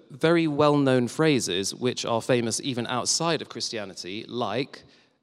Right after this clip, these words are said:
"God is love." Look at it at the end of verse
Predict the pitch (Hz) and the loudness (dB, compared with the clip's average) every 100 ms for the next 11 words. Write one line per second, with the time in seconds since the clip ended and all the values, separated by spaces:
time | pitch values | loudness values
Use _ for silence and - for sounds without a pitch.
0 | 131 175 143 104 117 - 143 117 120 117 | 0 4 6 4 0 -2 0 2 0 -2
1 | 139 160 87 80 - - - - _ _ | 0 2 2 -2 -10 -18 -20 -20 _ _
2 | _ - 180 170 - - - 135 127 123 | _ 6 6 6 0 -2 -4 -2 0 0
3 | 117 120 110 107 117 113 - | 2 0 0 2 2 2 0